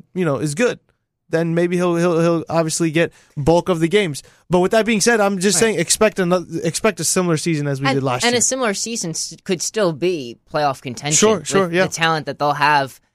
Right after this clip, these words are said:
Speaker 2: around the quarterback
Speaker 1: Mm-hmm.
Speaker 2: position. It's just that, as we talked at length last season, you have to have at least an above-average quarterback to unhinge that championship level
Speaker 1: Mm-hmm.
Speaker 2: um, potential of this team,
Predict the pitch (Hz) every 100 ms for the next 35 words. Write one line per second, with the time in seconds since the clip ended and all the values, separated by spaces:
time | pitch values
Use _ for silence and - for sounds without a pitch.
0 | _ _ 131 123 143 151 131 113 127 -
1 | 147 139 123 120 143 151 175 143 117 135
2 | - 151 - 143 127 - _ _ _ _
3 | - 143 131 127 156 147 - 104 _ 104
4 | 147 165 151 - _ _ _ - 135 156
5 | 156 123 113 120 117 113 _ _ _ _
6 | 143 143 151 - 131 139 139 123 - _
7 | _ _ - 113 120 143 147 - 123 117
8 | 104 120 123 117 113 110 - - 143 127
9 | 110 101 - 117 117 123 135 127 - 110
10 | 110 _ - - 139 143 117 107 107 117
11 | 107 101 92 _ _ _ _ _ _ -
12 | 151 143 147 117 95 - - 135 135 -
13 | 90 - 107 101 - - 69